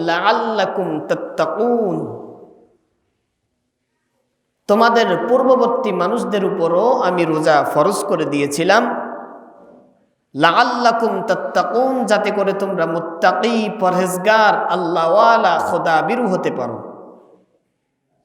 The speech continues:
তাহলে রোজার উদ্দেশ্য হচ্ছে আল্লাহওয়ালা হওয়া,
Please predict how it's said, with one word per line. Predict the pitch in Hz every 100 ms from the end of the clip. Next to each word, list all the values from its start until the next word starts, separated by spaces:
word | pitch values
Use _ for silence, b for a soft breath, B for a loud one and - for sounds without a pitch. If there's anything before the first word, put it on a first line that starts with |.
| _
তাহলে | 202 233 247 214
রোজার | 185 196 226 233
উদ্দেশ্য | 233 240 302 - 285
হচ্ছে | 247 247 233 196
আল্লাহওয়ালা | 202 202 196 196 226 247 233
হওয়া, | 220 208 202